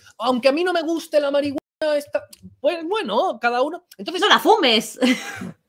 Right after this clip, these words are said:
Speaker 1: entonces,
Speaker 2: Claro.
Speaker 1: podemos llegar a conclusiones con las que no nos parezca bien, eh, o sea, no, que no sería nuestro modo de vida,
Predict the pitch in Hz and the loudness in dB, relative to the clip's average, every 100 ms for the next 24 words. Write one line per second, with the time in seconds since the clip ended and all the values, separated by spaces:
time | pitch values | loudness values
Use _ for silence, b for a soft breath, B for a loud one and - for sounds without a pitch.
0 | _ 226 220 339 294 349 196 185 180 - | _ -6 -2 -2 -4 -6 -8 -12 -10 -4
1 | 214 330 277 311 320 202 196 180 156 - | 0 0 0 2 2 2 -2 -8 -10 -8
2 | 311 285 349 - _ 202 196 190 - 180 | -6 -6 -6 -10 _ -6 -4 -6 -8 -8
3 | 202 233 330 262 - 175 175 - 160 202 | -6 -4 -4 -4 -8 -12 -10 -8 -8 -6
4 | - 269 185 160 220 311 240 147 131 160 | -2 -2 -4 -12 -8 -4 -4 -6 -14 -16
5 | 175 - 190 202 277 - 196 214 294 320 | -12 -8 -6 -2 -4 -4 -10 -8 -6 -4
6 | 285 175 - 147 175 262 262 262 254 262 | -4 -6 -10 -8 -2 0 0 -4 -8 -10